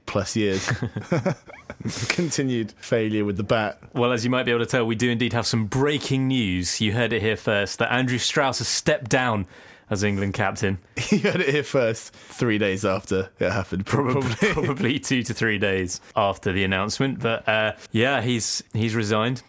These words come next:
Speaker 2: I'm, I'm devastated. I mean, this would perhaps be another example of where I care too much about cricket because I'm genuinely gutted about it. I mean, it has ruined my day. Sorry, I'm not, I'm not gonna cry. Not gonna cry.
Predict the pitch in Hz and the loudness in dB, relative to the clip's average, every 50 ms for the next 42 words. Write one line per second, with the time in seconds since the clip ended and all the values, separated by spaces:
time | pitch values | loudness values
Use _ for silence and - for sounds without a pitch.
0 | - 127 123 127 123 104 98 - - 135 131 131 135 117 139 135 127 120 - - | -2 0 2 2 2 0 -4 -4 -2 0 0 2 2 2 0 0 0 0 0 0
1 | 104 90 85 98 98 104 110 110 110 - - - - 120 131 123 - 123 110 104 | 0 0 2 0 0 2 0 0 -2 -4 -8 -10 -6 -2 -2 0 0 0 -4 -4
2 | - - - 123 131 135 131 - - 113 107 117 127 135 127 127 117 110 104 92 | -6 -4 -2 0 0 0 -2 0 0 2 2 2 2 2 2 2 0 0 0 0
3 | 104 92 92 87 - 98 90 90 95 - - 98 92 101 98 95 95 95 98 98 | 0 0 0 0 0 0 0 0 0 0 -2 -2 0 2 2 2 2 2 0 0
4 | 101 113 - _ _ - - 104 98 98 95 92 92 - - - 135 127 120 110 | -2 -4 -10 _ _ -2 0 2 2 2 0 0 -2 -4 -4 -2 0 2 2 0
5 | 104 - - 139 127 123 120 120 117 120 - 117 113 110 110 127 123 - 139 120 | 0 -2 0 0 2 2 2 0 0 -2 -2 0 2 2 0 0 -2 -2 -4 -4
6 | - - 165 156 - 135 - 117 - - 104 98 104 101 104 104 - - 120 117 | -2 -2 -4 -4 -4 -6 -6 -4 -2 0 0 2 2 0 0 0 0 0 0 0
7 | 117 110 107 107 104 101 101 98 110 95 - - - 185 175 117 104 98 - - | 0 0 -2 0 0 -2 -2 -2 -2 -2 -2 -4 -4 -2 -2 0 -2 -2 -2 -2
8 | 110 110 110 107 107 107 104 104 101 95 107 101 98 95 92 92 92 90 87 92 | -2 -2 0 0 0 0 0 -2 -2 -2 0 0 0 0 0 0 -2 -2 -2 -2
9 | 101 92 - - - _ - - - - - _ - - - - - 107 95 92 | -2 -2 -2 -4 -6 _ -20 -20 -20 -20 -20 _ -14 -10 -4 -2 0 2 2 2
10 | 95 107 107 - - - - - - - - _ _ _ _ _ _ - - 110 | 0 0 -2 -4 -4 -8 -20 -20 -20 -20 -20 _ _ _ _ _ _ -4 -2 -2
11 | 113 107 95 98 92 - - 92 87 101 101 - - - - - - - - - | 0 0 0 -2 -2 -2 -2 -2 -2 -2 -4 -6 -14 -20 -20 -20 -20 -20 -20 -20
12 | - - - - - _ _ _ - - - - - - 151 139 135 147 135 127 | -20 -20 -20 -20 -20 _ _ _ -20 -20 -20 -14 -8 -6 -4 -4 -2 -2 -2 -2
13 | - 113 104 113 107 - | 0 0 0 0 -2 -6